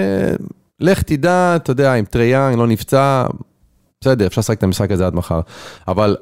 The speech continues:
מה שזה עשה, זה גרם לאטלנטה בעצם, אה, לחשוב שהם באמת כאלה טובים, ולא לעשות שינויים, אלא להגיד, "רגע, יש לנו קבוצה טובה, הגענו לגמר המזרח, בוא, בוא נרוץ עם זה." ופה בעצם זה היה הטעות, כי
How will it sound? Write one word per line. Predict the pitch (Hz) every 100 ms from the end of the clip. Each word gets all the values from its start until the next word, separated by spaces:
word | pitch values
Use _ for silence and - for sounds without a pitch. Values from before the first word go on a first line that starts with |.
| -
מה | 113 147
שזה | - 131 98
עשה, | 95 185 202 170 - _ - - - _ 92
זה | 110
גרם | 104 104 127 165
לאטלנטה | 123 - 131 131 143 131
בעצם, | 104 110 - 131 110 98 - _ _ _ _ -
אה, | 95
לחשוב | 90 - 117 110
שהם | - 98 92
באמת | 95 110 -
כאלה | 104 104
טובים, | 95 82 82 139 - _ _ _ _ _ _ - -
ולא | 127 208
לעשות | 233 208
שינויים, | - 135 98 82 82 _ _ _ _ _ _ _
אלא | 120 123
להגיד, | 127 160 160
"רגע, | 202 202 98 -
יש | 151
לנו | 165
קבוצה | 123 147
טובה, | 139 98
הגענו | 90 104 110
לגמר | 104 104
המזרח, | 98 87 82 -
בוא, | 123 175
בוא | 170
נרוץ | 170 147 -
עם | 123
זה." | 85 76 - - -
ופה | 98 - 151
בעצם | 151 - 135
זה | 110 98
היה | 98
הטעות, | 98 90 82 -
כי | - 95 90 85 85